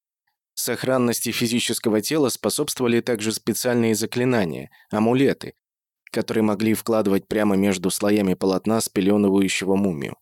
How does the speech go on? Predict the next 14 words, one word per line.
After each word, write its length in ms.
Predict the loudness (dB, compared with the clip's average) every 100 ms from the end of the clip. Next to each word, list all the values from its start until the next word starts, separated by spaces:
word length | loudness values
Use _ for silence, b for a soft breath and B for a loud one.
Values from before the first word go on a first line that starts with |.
| b b b
и 80 | -2
тому 220 | 0 0
подобные 480 | 0 0 2 2 2
вещи. 440 | 0 -2 -6 -8 _ _ _ _ _ _ _ _ _ _ _ _ _ _ _ _ _ _ _ _ _ -12
Сад 500 | -6 -2 -4 -6 -14 -2
или 260 | 0 2
сах. 480 | -2 -4 -6 -10 _ _ _ _ -2
Мумифицированное 840 | 0 0 -2 -2 0 0 0 -2
тело. 340 | -2 -4 -4 -12 _ _ _
Именно 400 | -2 0 2 0 0
мумификация 1040 | 0 0 0 -2 0 -2 -4 -2 -2 -2
делает 420 | -2 0 2 2 2
его 180 | 2
вечным. 460 | 4 2 0 -8